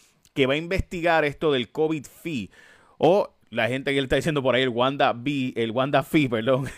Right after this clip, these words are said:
<laughs> que es el, el, la verdad es que el gobierno tiene billones de dólares pa-, de fondos que se supone que eran para trabajar con el covid, así que debería, en vez de cobrarnos a nosotros, pues que el gobierno aporte su parte, por lo menos, qué sé yo, una, una porción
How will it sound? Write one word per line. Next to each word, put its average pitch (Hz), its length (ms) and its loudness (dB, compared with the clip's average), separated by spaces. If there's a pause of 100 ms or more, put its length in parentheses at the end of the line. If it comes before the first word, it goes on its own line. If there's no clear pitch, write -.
(140)
<laughs> - 260 -20
que 123 120 2
es 135 80 4
el, 139 240 4
el, 113 480 -2
la 135 160 4
verdad 127 180 2
es 147 60 -2
que 226 100 0
el 202 80 2
gobierno 151 400 -2
tiene 170 220 -6
billones 151 360 -6
de 156 60 -6
dólares 156 260 -4
pa-, 135 240 -4
de 123 140 -6
fondos 135 460 -8 (260)
que 123 80 -4
se 113 60 -6
supone 113 260 -6
que 139 80 -2
eran 139 160 -2
para 139 160 0
trabajar 131 240 0
con 139 160 -4
el 143 80 -6
covid, 147 260 -2
así 120 160 -2
que 123 140 -2
debería, 117 500 -2 (260)
en 101 140 -8
vez 107 140 -2
de 120 100 -2
cobrarnos 127 380 0
a 131 60 -2
nosotros, 156 360 -2
pues 139 140 -2
que 120 100 -6
el 110 60 -2
gobierno 107 440 -2
aporte 110 360 -6
su 123 120 -8
parte, 117 300 -2
por 117 160 -6
lo 107 140 -4
menos, 113 260 -6 (380)
qué 101 100 -10
sé 117 140 -4
yo, 131 300 0
una, 107 280 -2
una 120 240 0
porción 156 560 0